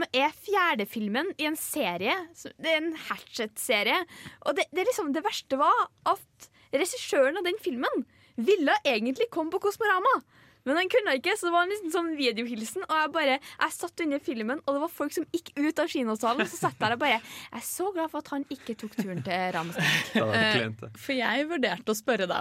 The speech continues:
Speaker 3: om vi skulle gå ut.
Speaker 1: Ja, jeg
Speaker 3: For det er helt klart den dårligste jeg så på
Speaker 1: <laughs>
Speaker 3: Ramaskrik
Speaker 1: Ja,
Speaker 3: også.
Speaker 1: fordi at liksom,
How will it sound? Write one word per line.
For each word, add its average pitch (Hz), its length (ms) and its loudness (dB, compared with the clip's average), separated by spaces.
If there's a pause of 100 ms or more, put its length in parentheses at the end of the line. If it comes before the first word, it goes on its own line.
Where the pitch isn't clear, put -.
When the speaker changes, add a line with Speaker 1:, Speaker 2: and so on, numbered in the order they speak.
Speaker 3:
om - 20 -6
vi 175 100 -2
skulle 190 280 -4
gå 196 160 2
ut. - 220 -6 (140)
Speaker 1:
Ja, 330 180 4 (100)
jeg 339 100 0
Speaker 3:
For 262 140 2
det 254 60 4
er 285 180 2
helt 233 220 2
klart 214 280 2 (120)
den 233 220 2
dårligste 214 440 2
jeg 165 260 2
så 190 220 0
på 185 180 0
Speaker 1:
<laughs> 202 40 2
Speaker 3:
Ramaskrik 214 580 4
Speaker 1:
Ja, - 80 -6
Speaker 3:
også. 220 240 -6 (120)
Speaker 1:
fordi 415 200 4
at 415 160 2
liksom, 302 400 0